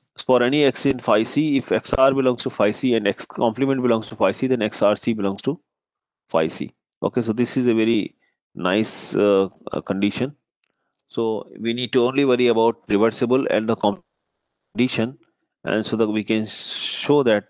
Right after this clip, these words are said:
uh, that the code will be closed with respect to the reversible complement. So linearity of the, uh, Gauss map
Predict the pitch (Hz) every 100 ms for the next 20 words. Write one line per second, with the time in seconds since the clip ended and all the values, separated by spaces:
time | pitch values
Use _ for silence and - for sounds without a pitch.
0 | - 98 95 95 95 95 101 95 - 107
1 | 101 98 120 160 _ _ - 120 117 107
2 | 104 - 104 135 139 110 95 98 95 85
3 | - 92 80 80 - _ _ _ _ _
4 | _ _ _ _ _ _ _ _ _ _
5 | _ _ _ _ _ _ _ - - 151
6 | 151 156 _ _ 185 170 156 160 151 151
7 | 143 139 131 139 139 156